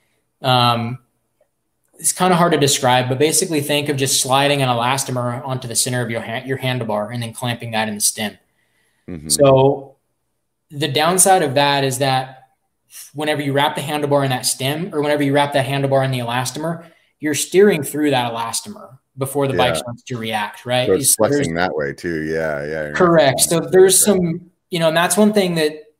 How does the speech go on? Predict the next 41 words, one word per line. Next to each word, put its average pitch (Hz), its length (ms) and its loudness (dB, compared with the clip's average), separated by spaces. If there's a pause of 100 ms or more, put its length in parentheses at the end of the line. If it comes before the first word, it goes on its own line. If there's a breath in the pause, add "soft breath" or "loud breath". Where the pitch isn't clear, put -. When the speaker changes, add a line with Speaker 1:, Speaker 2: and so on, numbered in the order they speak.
(160)
Speaker 1:
one 156 180 0
of 143 120 -4
the 151 80 2
big, 139 540 0 (200)
um, 123 640 -6 (640)
you 160 140 -8
know, 135 100 -2
one 139 160 0
of 139 80 -2
the 135 80 2
big, 131 500 0 (260)
I 147 100 -6
guess, 131 280 2
advantages 131 580 0
of 120 120 -6
the 123 60 -4
Flex 123 300 -4
Bar 147 260 6
is 131 120 0
that 127 380 -2 (520 loud breath)
it's, - 460 0 (540)
in 175 140 -2
engineering 160 600 -2
terms, 160 680 -2
it's 143 180 -4
minimizing 147 600 0
abuse 131 380 0
in 135 60 -4
the 131 80 -2
load 123 320 -2
path 143 260 -2
of 151 120 -6
the 160 80 -4
suspension, 180 720 -2
and 135 100 -2
it's 131 140 0
precise 135 600 2
in 135 80 0
the 123 60 -2
steer 117 300 -2
path. 104 380 -10